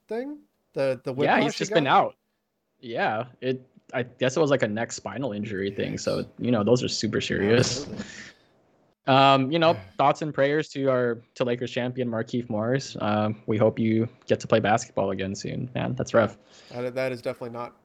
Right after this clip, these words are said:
Speaker 1: not what I wanted to see.
Speaker 2: Yeah.
Speaker 1: All right. Um, my Master Lock, it's gonna go to, to Russell Westbrook. I mean, pretty simple. I,
Speaker 2: I
Speaker 1: I,
Speaker 2: kinda
Speaker 1: yeah,
Speaker 2: have
Speaker 1: I don't
Speaker 2: to.
Speaker 1: even need to explain why, really, because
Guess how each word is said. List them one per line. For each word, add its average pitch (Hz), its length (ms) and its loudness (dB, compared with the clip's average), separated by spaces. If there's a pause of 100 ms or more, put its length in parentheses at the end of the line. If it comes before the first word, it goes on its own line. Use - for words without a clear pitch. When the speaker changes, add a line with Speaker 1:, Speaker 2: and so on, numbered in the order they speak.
(160)
Speaker 1:
not 127 260 -10
what 123 100 -12
I 120 40 -8
wanted 113 240 -10
to 110 60 -16
see. 110 220 -14 (1200)
Speaker 2:
Yeah. 113 260 0 (360)
Speaker 1:
All 165 160 -2
right. 123 300 0 (220)
Um, 143 440 -2 (160)
my 180 200 0
Master 202 360 -4
Lock, 180 300 -4 (180)
it's 160 240 -4
gonna 160 200 -2
go 143 240 -2
to, 131 400 -8
to 135 200 -10
Russell 143 280 -6
Westbrook. - 480 -6
I 135 80 -6
mean, 127 220 -4
pretty 160 260 -4
simple. 185 460 -4
I, 143 100 0
Speaker 2:
I 143 420 -4
Speaker 1:
I, 131 180 -4
Speaker 2:
kinda 120 280 2
Speaker 1:
yeah, 127 220 0
Speaker 2:
have 131 80 -2
Speaker 1:
I 156 40 0
don't 175 140 2
Speaker 2:
to. 170 60 0
Speaker 1:
even 156 160 -2
need 147 140 -4
to 135 60 -2
explain 123 380 -6
why, 110 220 -8
really, 113 320 -10
because 120 380 -8